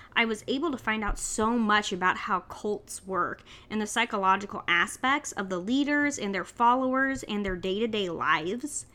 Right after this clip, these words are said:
It opened my eyes to so many behind-the-scenes things about cults that aren't really even spoken about in media.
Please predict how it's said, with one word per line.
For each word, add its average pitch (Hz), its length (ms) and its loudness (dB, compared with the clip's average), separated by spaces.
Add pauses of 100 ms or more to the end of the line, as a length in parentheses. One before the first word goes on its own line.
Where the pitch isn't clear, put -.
(260)
It - 220 0
opened 302 340 4
my 240 300 4
eyes 190 480 2
to 208 160 -4
so 240 500 0
many 254 300 4
behind-the-scenes 208 1000 -4
things 294 340 0
about 294 320 6
cults - 400 -2
that 226 200 -4
aren't 233 240 0
really 254 240 2
even 214 300 0
spoken 202 460 -4
about 180 340 0
in 185 300 -4
media. 92 640 -8